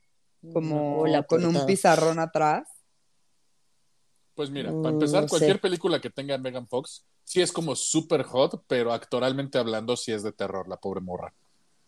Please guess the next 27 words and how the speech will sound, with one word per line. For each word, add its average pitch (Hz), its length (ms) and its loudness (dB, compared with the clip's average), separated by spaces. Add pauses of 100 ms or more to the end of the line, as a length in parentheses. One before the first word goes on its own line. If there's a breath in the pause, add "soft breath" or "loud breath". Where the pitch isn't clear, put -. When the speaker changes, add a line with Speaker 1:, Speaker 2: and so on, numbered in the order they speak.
(260)
Speaker 1:
Y 175 140 6
esta 175 200 6
es 185 80 4
más 147 220 4
de 143 100 2
terror. 143 380 2 (840)
Bueno, 320 220 8
esta 370 220 8
Speaker 2:
Esta 415 60 8
sí 392 120 8
la 370 80 8
Speaker 3:
Exactamente. 220 340 0
Speaker 2:
vi. 143 80 -16 (380)
Speaker 1:
véanla 311 600 4
porque 233 300 2
es, 240 160 2
es 240 260 0
divertida, 254 680 -2
porque 214 260 -8
es - 80 -4
película 240 720 -4 (500)
de 220 200 0
terror, 240 480 -2 (400)
pero 196 200 -4
sí 208 160 -6
tiene 202 280 -2
comedia. 190 500 -2